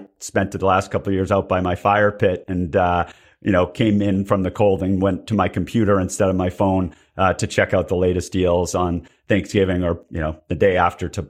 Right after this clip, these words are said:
Black Friday. Um, so we did see a dip the last couple years in mobile because people were at home, but it spiked back up this year, both traffic and orders. And I give,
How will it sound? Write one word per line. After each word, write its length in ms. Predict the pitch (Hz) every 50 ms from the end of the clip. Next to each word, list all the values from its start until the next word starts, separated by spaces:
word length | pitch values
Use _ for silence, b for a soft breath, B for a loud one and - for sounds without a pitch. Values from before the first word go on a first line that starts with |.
| _ _ _ _
Black 260 | - 95 87 90 -
Friday. 680 | - - 110 104 104 110 110 107 95 90 85 80 B B B B B B B
Um, 400 | - 110 107 107 104 98 95 98 - _ _
so 300 | - - - 143 131 120
we 220 | 120 107 139 131 120
did 260 | 110 143 143 139 120
see 220 | - - - 127
a 60 | 113 104
dip 360 | - - 107 104 110 - - _ _ _ _ _ _ _ _ _
the 100 | 117 107
last 260 | 110 113 110 110 -
couple 440 | - 123 101 - 117 107 107 110 - - -
years 440 | 107 104 104 101 101 104 104 98
in 220 | - - 107 104 98
mobile 500 | 95 92 95 95 92 113 107 107 110 110
because 320 | - 104 92 - 95 -
people 380 | - - 101 95 - 95 92 90
were 260 | 90 90 90 90 -
at 200 | - 95 92 87
home, 380 | 90 110 98 101 110 120 123 123 B B B B
but 140 | - 117 110
it 120 | 113 -
spiked 380 | - - - 131 117 107 - -
back 260 | - 104 98 98 -
up 240 | 101 90 90 - -
this 220 | 95 90 - -
year, 160 | 95 90 85
both 220 | 82 - 135 131 135
traffic 580 | - - 120 107 107 - - 101 92 - - _ _
and 320 | 104 104 101 98 92 82 - -
orders. 340 | 95 95 90 92 90 - B B B B
And 120 | - -
I 80 | 180 185
give, 340 | - 220 226 202 - -